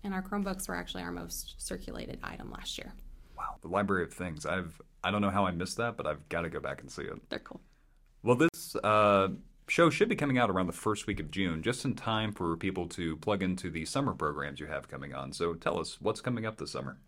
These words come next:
Speaker 1: Absolutely. So this summer is, uh, Summer Discovery,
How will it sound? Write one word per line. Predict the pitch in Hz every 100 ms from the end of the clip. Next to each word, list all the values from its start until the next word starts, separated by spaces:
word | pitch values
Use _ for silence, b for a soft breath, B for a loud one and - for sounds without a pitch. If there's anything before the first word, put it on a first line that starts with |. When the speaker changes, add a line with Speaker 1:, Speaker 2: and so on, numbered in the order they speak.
| -
Speaker 1:
Absolutely. | - 196 202 180 170 B B -
So | - 226 208 202 196 202 -
this | 196 269 269
summer | 226 220 233 -
is, | 202 196 196 196 - - - _ _ _ -
uh, | 202 190 185
Summer | - 208 269
Discovery, | - - 262 233 240 254 302